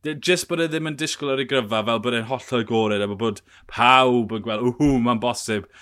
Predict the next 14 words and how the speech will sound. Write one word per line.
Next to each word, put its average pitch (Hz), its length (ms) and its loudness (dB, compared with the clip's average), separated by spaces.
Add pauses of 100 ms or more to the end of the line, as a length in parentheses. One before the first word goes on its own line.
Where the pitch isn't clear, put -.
(260)
Ond 135 260 0
fi'n 120 140 -4
credu 120 260 -2
y - 60 -4
senario 123 480 0 (480)
mwyaf 151 480 2
tebygol 98 560 -6 (480)
yw 117 100 2
bod 110 220 -6
Bernal 98 420 -4
yn 95 160 -14
rheoli 87 320 -12
ras. 80 380 -14 (100)
T'wo, 104 160 -6